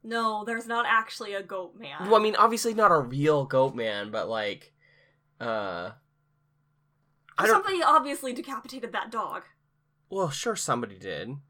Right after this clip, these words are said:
Speaker 1: But I don't think that that lends credence to Goat Man.
Speaker 2: No, I think that that's a disgruntled neighbor.
Speaker 1: Right? Damn dog out running
Speaker 2: Yeah,
Speaker 1: around.
Speaker 2: or maybe it was someone, <sighs> I don't know.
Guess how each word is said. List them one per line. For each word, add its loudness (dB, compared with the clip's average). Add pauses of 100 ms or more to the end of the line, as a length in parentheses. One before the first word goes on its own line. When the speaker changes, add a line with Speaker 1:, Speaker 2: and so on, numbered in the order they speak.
Speaker 1:
But -4
I 0
don't -4
think -8
that -8
that -2
lends -8
credence -18
to -14
Goat -16
Man. -20 (460)
Speaker 2:
No, 4
I 2
think -6
that -6
that's 0
a -4
disgruntled -8
neighbor. -10 (440)
Speaker 1:
Right? -10 (1120)
Damn -16
dog -4
out -6
running -6
Speaker 2:
Yeah, 4
Speaker 1:
around. 6
Speaker 2:
or 2
maybe 0
it -2
was 2
someone, 0 (680)
<sighs> -20
I -2
don't 2
know. 0